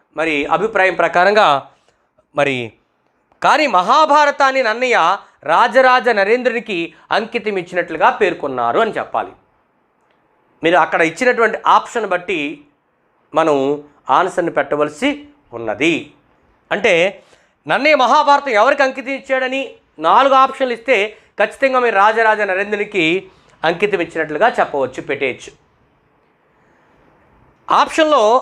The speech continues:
అంకితం ఇచ్చినట్లు ఎక్కడా పేర్కొనబడలేదు అని ఆప్షన్ ఇస్తే మీరు దాన్ని పెట్టడానికి అవకాశం ఉంది. కాబట్టి ఈ విధంగా మరి నన్నయ్య, తిక్కన్న, ఎర్రన్నలు చక్కగా మరి తెలుగు మహాభారతాన్ని అద్భుతంగా రాసి ఆ మహాకావ్యాన్ని మనకు అందించారు. కాబట్టి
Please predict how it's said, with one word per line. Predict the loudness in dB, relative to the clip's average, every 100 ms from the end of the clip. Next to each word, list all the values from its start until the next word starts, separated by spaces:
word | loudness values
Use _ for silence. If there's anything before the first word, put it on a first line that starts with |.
| -2 _ _ -4
అంకితం | -4 -4 -4 -4
ఇచ్చినట్లు | -4 -2 0
ఎక్కడా | 0 0
పేర్కొనబడలేదు | 0 0 0 0 -2 0 0 2 2 0 -2
అని | -2 2
ఆప్షన్ | 2 2 -2 -4
ఇస్తే | 0 0 -2 -8 -6
మీరు | -2 -2
దాన్ని | 0 -2 -2 -4 -6 -8 -12
పెట్టడానికి | -12 -8 -8 -6 -8
అవకాశం | -10 -14 -16
ఉంది. | -20 -20 _ _ _ _ -2
కాబట్టి | -2 -2 -2
ఈ | -2
విధంగా | 0 -2 0 2 2 -2 -10 _ _ _
మరి | -8 -6
నన్నయ్య, | -4 -4 -2 -2
తిక్కన్న, | -2 -6 -4 -4 -2 -2
ఎర్రన్నలు | -4 -2 -2 -2 -6 -8 _ _ -8
చక్కగా | -6 -4 -4 0 2 2 -2 -10 _ -8
మరి | -6 -4
తెలుగు | -4 -2 -2
మహాభారతాన్ని | -2 0 0 0 -2 -2 -4 -6
అద్భుతంగా | -8 -4 -2 0
రాసి | 0 -2 -4 -10 -12 _ _
ఆ | 0 0
మహాకావ్యాన్ని | 0 0 0 2 0 0 -2 -2
మనకు | -4 -6
అందించారు. | -8 -8 -6 -6 -4 -6
కాబట్టి | -6 -6 -8